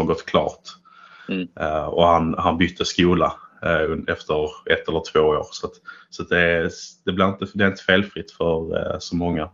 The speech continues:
Speaker 1: Eh, men, eh, men det, det, man utvecklar, eh, färdigheter där som, eh, som är bra att ha senare. Man kan, eh, ja, men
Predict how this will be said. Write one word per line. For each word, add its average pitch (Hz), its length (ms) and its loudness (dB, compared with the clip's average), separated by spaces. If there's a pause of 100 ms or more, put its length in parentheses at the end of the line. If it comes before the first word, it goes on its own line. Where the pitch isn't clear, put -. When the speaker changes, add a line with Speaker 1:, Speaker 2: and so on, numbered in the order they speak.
(380)
Speaker 1:
Eh, 80 300 -10
men, 85 400 -4
eh, 82 240 -4 (300)
men 98 140 0
det, 95 200 4
det, 101 220 2
man 98 200 6
utvecklar, 87 840 0
eh, 85 60 -8 (360)
färdigheter 90 500 2
där 82 120 0
som, 85 340 -4
eh, 82 300 -4 (140)
som - 280 -6
är 90 60 -2
bra 87 280 2
att 92 60 0
ha 90 180 6
senare. 87 480 2
Man 85 140 -4
kan, 85 300 -6
eh, 82 240 -2 (600)
ja, 87 100 0
men 78 260 -4